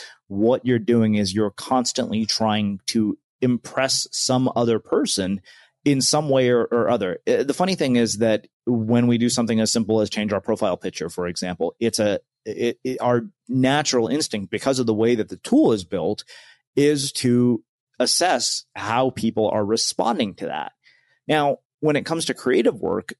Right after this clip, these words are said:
unfortunately, because of the fact that we have these tools, because of the fact that our lives are so publicly on display, in a lot of ways, our creative work has actually been characterized by a very similar po-, approach.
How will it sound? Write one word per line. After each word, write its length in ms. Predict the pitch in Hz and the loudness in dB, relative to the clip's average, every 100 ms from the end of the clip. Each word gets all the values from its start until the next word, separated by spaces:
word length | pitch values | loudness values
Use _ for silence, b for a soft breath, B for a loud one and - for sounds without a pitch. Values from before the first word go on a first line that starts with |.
| - | -4
unfortunately, 840 | 123 120 120 110 113 101 110 107 - 113 | -2 2 0 2 0 0 0 0 -4 -4
because 400 | 113 - 190 226 | -4 0 2 2
of 80 | 226 | 0
the 100 | 120 | 0
fact 280 | 98 95 | -2 -2
that 140 | 104 - | -2 -2
we 80 | 98 | -2
have 200 | 104 98 | -2 -2
these 180 | 104 - | -4 -6
tools, 260 | 101 104 | -6 -6
because 360 | 92 113 151 196 | -4 -2 0 0
of 80 | 247 | 0
the 100 | - | -2
fact 360 | - 104 104 - | -2 -4 -4 -4
that 200 | 101 - | -4 -2
our 140 | 107 120 | 0 2
lives 320 | 107 104 104 | 2 0 -4
are 60 | |
so 160 | 92 104 | -4 -6
publicly 440 | - 104 107 110 | -4 -4 -4 -2
on 100 | 101 | -2
display, 460 | 101 - 202 151 127 - B B B - | -2 -2 0 2 0 -2 B B B 0
in 80 | |
a 60 | 170 | 2
lot 180 | 160 180 | 4 4
of 60 | |
ways, 180 | 175 165 | 2 2
our 80 | 156 | 0
creative 320 | - 156 165 | 0 0 2
work 180 | 123 - | -2 -2
has 140 | 113 | -2
actually 480 | 104 117 - - 117 | -2 -2 -4 0 0
been 200 | 104 110 | 2 -2
characterized 600 | - 110 107 101 107 92 | 0 -2 0 0 -2 -2
by 160 | 101 101 | -2 0
a 80 | 92 | -2
very 420 | - 107 104 101 | -4 -2 -2 -2
similar 480 | - 101 98 95 92 | -2 0 0 -2 -2
po-, 200 | - - | -2 -2
approach. 460 | - - - - | 0 0 0 -4